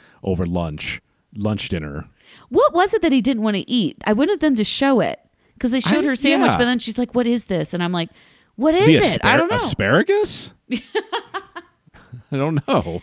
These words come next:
Speaker 2: It's anything that was green, like a, like a arugula or something. I don't
Speaker 1: She
Speaker 2: know.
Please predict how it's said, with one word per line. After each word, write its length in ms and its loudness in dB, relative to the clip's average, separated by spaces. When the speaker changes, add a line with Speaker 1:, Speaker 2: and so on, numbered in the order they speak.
Speaker 2:
It's 160 -20
anything 440 2
that 100 -2
was 120 -4
green, 580 -4
like 200 -6
a, 220 -6
like 140 -6
a 100 -2
arugula 720 0
or 100 -2
something. 600 -4
I 80 -8
don't 80 -6
Speaker 1:
She 380 2
Speaker 2:
know. 60 -2